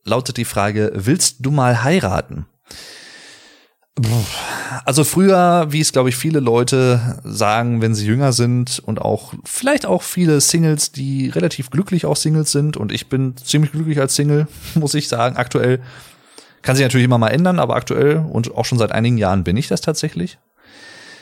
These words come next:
Ich hab auch mal Zeiten gehabt, wo ich gesagt hab, „Nee, heiraten. Ich, ich sehe überhaupt den Sinn darin nicht.“ Ich glaube tatsächlich jetzt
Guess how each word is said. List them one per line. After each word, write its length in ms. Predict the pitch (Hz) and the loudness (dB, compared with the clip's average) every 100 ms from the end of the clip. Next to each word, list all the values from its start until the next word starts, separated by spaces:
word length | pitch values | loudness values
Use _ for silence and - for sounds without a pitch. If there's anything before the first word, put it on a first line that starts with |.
| - _ _ _ _ _ _ _ - | -20 _ _ _ _ _ _ _ -4
Ich 520 | 143 - - - - _ - | -2 0 -2 -6 -12 _ -4
hab 380 | 127 151 - | -2 -2 -4
auch 240 | 107 113 - | -2 -2 0
mal 220 | 120 117 | 0 2
Zeiten 260 | - 127 131 | 0 0 -2
gehabt, 160 | 123 | 0
wo 60 | 127 | 0
ich 80 | 123 | 0
gesagt 240 | 120 113 | -2 -2
hab, 120 | 120 | -2
„Nee, 280 | 101 82 90 - | -2 -2 -4 -6
heiraten. 600 | 104 95 92 - 90 90 _ - | -4 -2 -4 -4 -8 -10 _ -16
Ich, 260 | - - - | -12 -12 -8
ich 100 | - | -2
sehe 160 | 123 | 0
überhaupt 340 | - 113 110 117 | 0 0 0 0
den 100 | 104 | 2
Sinn 180 | 127 185 | 4 4
darin 260 | 151 143 | 2 2
nicht.“ 260 | 143 147 - _ _ _ _ _ _ _ - | 2 0 -6 _ _ _ _ _ _ _ -10
Ich 160 | - 113 | -6 -6
glaube 360 | 95 113 165 147 | 0 2 2 2
tatsächlich 680 | 131 123 131 - 131 - - - - _ _ _ _ | 0 -2 -2 0 -4 -4 -16 -20 -20 _ _ _ _
jetzt 520 | 120 120 - - | -2 0 -2 -4